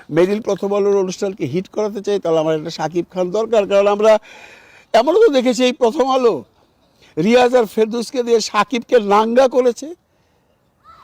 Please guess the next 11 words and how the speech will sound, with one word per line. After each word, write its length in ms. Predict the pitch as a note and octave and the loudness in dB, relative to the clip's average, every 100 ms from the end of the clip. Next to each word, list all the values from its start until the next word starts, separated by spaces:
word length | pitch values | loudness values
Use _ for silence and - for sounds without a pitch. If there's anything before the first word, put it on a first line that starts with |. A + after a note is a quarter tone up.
| - | 0
আমরা 200 | A#3+ B3+ | 2 4
তো 100 | B3 | 2
সেগুলোও 480 | - D#4+ F#4 D4+ | 0 0 4 2
ভুলে 280 | A#3 E3 D#3 | 2 0 -2
গেছি। 340 | C#3 B2 - G3+ _ _ _ _ _ _ _ - | -4 -8 -14 -20 _ _ _ _ _ _ _ 0
হিসাবে 300 | B3+ B3+ C4+ | 2 4 4
তো 100 | C#4 | 0
সাকিবের 420 | B3+ - A#3 C4 | -2 -2 -4 0
ওখানেও 400 | B3+ B3+ F4 E4+ | 2 2 0 -2
যাওয়া 200 | G#3+ G3+ | 0 0
উচিত 240 | - C3+ | -2 -6